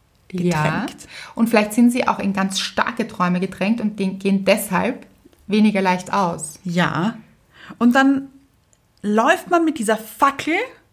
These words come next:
Speaker 2: und dann kommen so von rechts und links, von vorne und von hinten so ein paar Windstöße.
Speaker 1: Ja.
Speaker 2: Und dann wird das immer kleiner.
Speaker 1: Mhm.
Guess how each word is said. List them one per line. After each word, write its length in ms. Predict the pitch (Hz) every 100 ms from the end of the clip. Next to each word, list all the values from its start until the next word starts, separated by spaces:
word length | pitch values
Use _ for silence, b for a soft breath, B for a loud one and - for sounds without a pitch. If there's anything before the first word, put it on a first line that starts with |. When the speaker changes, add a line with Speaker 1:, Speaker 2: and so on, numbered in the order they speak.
| _ _ b b b
Speaker 2:
und 120 | 262
dann 120 | 330 320
kommen 240 | 330 381
so 100 | 359
von 180 | 349 359
rechts 360 | 277 359 -
und 140 | 294 285
links, 340 | 285 427 -
von 120 | 277 269
vorne 340 | 247 262 349
und 80 | 330
von 120 | 277
hinten 300 | 262 330 302
so 80 | 302
ein 100 | 277
paar 220 | 294 226
Windstöße. 760 | 285 311 - - - - - - -
Speaker 1:
Ja. 500 | 294 311 170 190 - - - -
Speaker 2:
Und 80 |
dann 200 | 302 330 - - _ _ _
wird 180 | 294 339
das 120 | 339
immer 160 | 339 359
kleiner. 680 | - 339 339 196 196 - -
Speaker 1:
Mhm. 240 | 262 311